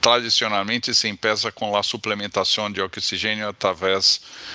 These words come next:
ah, de catéteres de oxigênio, como nós vemos nesta figura, ou através das marcas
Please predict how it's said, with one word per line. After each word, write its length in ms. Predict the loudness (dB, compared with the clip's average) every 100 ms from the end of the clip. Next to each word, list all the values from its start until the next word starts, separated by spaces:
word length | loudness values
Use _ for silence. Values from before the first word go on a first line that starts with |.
| -4
ah, 580 | 0 2 4 4 2 0
de 160 | -2 -4
catéteres 800 | -2 -4 2 0 0 -4 -2 -6
de 160 | -4 -4
oxigênio, 800 | -4 -2 -2 0 0 -2 -4 -12 _ -10 -4
como 260 | -2 -4 -6
nós 180 | -6 -4
vemos 360 | -4 -4 -6 -6
nesta 360 | -4 -4 -6
figura, 520 | -6 -8 -2 -2 -2 -6 -14 0
ou 140 | 4 4
através 420 | 4 4 4 6
das 260 | 4 4 4
marcas 540 | 2 2 0 -2